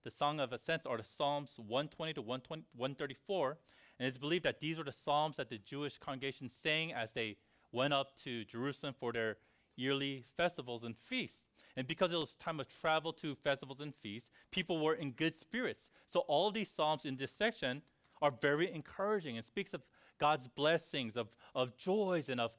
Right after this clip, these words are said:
praises to God for various things. Psalm one thirty-five and Psalm one thirty-six, our text for today, are also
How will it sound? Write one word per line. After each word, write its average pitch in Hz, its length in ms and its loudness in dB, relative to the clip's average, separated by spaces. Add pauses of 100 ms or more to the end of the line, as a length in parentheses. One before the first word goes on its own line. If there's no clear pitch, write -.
(180)
praises 208 460 2
to 151 80 -6
God 131 260 4
for 139 120 2
various 117 600 0
things. 143 420 -4 (360)
Psalm 151 300 2
one 143 120 0
thirty-five 117 540 -4 (760)
and 110 80 -10
Psalm 113 260 0
one 107 140 -4
thirty-six, 107 420 -8
our 113 120 -4
text - 220 -6
for 160 80 -8
today, 98 300 -6 (180)
are 120 200 0
also 120 360 -2